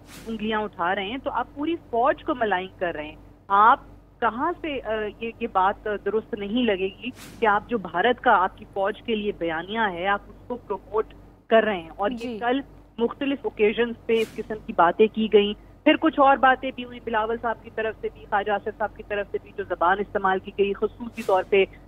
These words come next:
Speaker 1: बहुत मजम्मत करूंगी मैं जो वज़ीर आज़म साहब की अहलिया के लिए जो ज़बान इस्तेमाल की गई,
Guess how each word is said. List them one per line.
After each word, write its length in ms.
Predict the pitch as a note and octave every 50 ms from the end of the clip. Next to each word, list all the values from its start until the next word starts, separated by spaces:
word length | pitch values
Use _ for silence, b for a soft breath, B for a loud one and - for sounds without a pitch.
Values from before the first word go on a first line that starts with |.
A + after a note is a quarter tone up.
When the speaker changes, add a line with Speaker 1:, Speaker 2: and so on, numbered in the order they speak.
| - _ _
Speaker 1:
बहुत 220 | G3 G#3 A3+ A3 A3+
मजम्मत 520 | G#3+ G#3+ G#3 - A3+ A3 A#3 C4 C#4 C4 -
करूंगी 400 | - A3+ G#3+ G#3 G3+ G#3 G#3 G#3
मैं 200 | G3 G3 G3 G3+
जो 140 | G3+ - G3
वज़ीर 280 | F#3 F#3+ F3+ F3 F#3+ F#3
आज़म 240 | F3 F3+ F#3 G3+ G3
साहब 240 | F#3+ - F#3+ F3+ -
की 180 | - - G#3
अहलिया 320 | F#3 E3 F3 G3 G#3+ A#3 A#3
के 140 | A3 - G#3
लिए 180 | G3 F#3 F#3 F#3
जो 200 | F#3 F#3+ F#3 F#3
ज़बान 340 | E3+ F3+ F3 E3 E3 F3 F3+
इस्तेमाल 400 | F3+ - - F#3+ F3 E3+ E3+ F3
की 160 | E4+ - F#3+
गई, 240 | F3 F4 F4 F4+ G3+